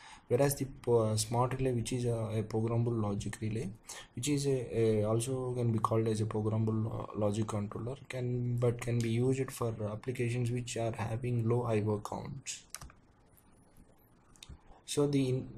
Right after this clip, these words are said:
fact, the smart relays have more in common with programmable logic controllers than the conventional relays, which uses the wired, uh, logic. Thus, the smart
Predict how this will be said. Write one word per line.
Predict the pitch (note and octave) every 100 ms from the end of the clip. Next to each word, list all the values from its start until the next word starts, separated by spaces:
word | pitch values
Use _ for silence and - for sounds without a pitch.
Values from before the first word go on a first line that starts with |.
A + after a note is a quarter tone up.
| -
fact, | D3 D#3+ - - B2
the | B2 A#2
smart | - B2+ C#3
relays | D3+ D3+ D3
have | C3+
more | A#2 A#2+ C#3+
in | D3+ C#3
common | D#3+ B2+ C3
with | B2+ A#2+
programmable | A#2+ A2+ B2 B2+ B2 A#2
logic | A2 A2+
controllers | - A2+ A2 A#2 A#2+
than | A2+ A2
the | G#2
conventional | - A2 A2+ A2+ - A#2 A2
relays, | A2 A#2+ B2+
which | A#2+ B2 B2
uses | A#2 A2+ A#2 A2+
the | - A#2 A2
wired, | G2+ A2 A#2 A2 A2+
uh, | G#2 G2 G2
logic. | G2 F#2+ F#2 - - - - - - - - -
Thus, | C#3 B2+ A#2+
the | B2+
smart | A2+ A#2 C3